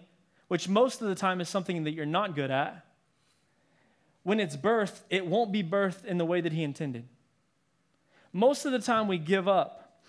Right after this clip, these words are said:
on our calling, we give up on our destiny because it's something that we're not good at. Why would God put you in charge, or why would God give you a destiny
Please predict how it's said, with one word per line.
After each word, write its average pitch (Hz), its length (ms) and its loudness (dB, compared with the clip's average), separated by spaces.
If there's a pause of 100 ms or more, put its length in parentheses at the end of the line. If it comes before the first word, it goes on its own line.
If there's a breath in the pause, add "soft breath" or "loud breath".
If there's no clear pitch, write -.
(220 soft breath)
on 170 100 4
our 165 120 2
calling, 156 480 0
we 156 80 -2
give 196 260 0
up 202 160 0
on 170 120 2
our 151 60 -2
destiny 151 520 -2 (240 loud breath)
because 180 260 -2
it's 160 160 -4
something 202 380 0
that 165 120 2
we're 156 120 -4
not 143 180 -4
good 139 160 0
at. - 260 -8 (300 loud breath)
Why 214 260 4
would 269 220 2
God 190 320 4
put 208 240 -2
you 220 100 -2
in 202 100 -2
charge, 156 440 0
or 160 80 2
why 208 200 0
would 202 180 0
God 170 240 2
give 208 180 -2
you 214 140 0
a 190 40 0
destiny 151 580 -4